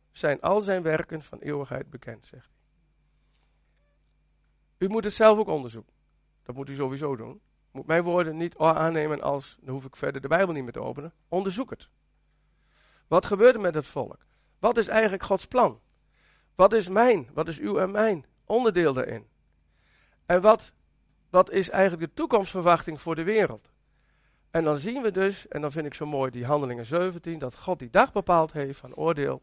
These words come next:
dat hij ons beloofd heeft om daarvoor weggerukt te worden, voor dat oordeel. Het gaat om oordeel, hè?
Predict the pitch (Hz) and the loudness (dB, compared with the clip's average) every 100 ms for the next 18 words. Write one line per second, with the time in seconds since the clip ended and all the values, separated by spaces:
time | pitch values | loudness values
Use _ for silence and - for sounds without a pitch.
0 | _ _ _ _ - - _ 151 143 139 | _ _ _ _ -20 -20 _ -2 0 0
1 | 139 226 294 226 196 170 151 - 135 127 | 2 4 4 2 4 6 4 2 -6 -6
2 | - 160 165 143 127 - 139 123 - _ | -8 -8 -2 -2 -2 -6 -6 -6 -10 _
3 | _ _ _ _ 127 208 190 175 175 170 | _ _ _ _ -2 0 0 -2 -4 -4
4 | 147 151 156 160 156 143 - 156 160 175 | -2 -2 -4 -6 -4 -4 -2 0 2 4
5 | 160 165 156 165 156 147 - 185 117 110 | 2 -2 -4 -4 -4 -4 -4 -4 -4 -8
6 | 156 | -12